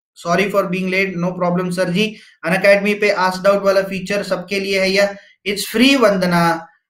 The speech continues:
वो सबके लिए है, absolutely free है, और वो ट्वेंटी फ़ोर इंटू सेवन काम करता है। It works twenty-four into seven।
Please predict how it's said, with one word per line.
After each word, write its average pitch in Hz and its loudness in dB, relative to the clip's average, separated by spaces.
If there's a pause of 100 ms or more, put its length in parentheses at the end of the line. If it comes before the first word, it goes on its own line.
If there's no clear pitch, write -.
(140)
वो 165 -2
सबके 220 0
लिए 208 2
है, 165 0
absolutely 202 -4
free 208 -2
है, 220 2 (360)
और 185 0
वो 202 2
ट्वेंटी 196 0
फ़ोर 214 2
इंटू 202 -4
सेवन 208 0
काम 185 0
करता 156 -2
है। 131 -8
It 143 -6
works 185 0
twenty-four 175 -4
into 175 -2
seven। 147 -2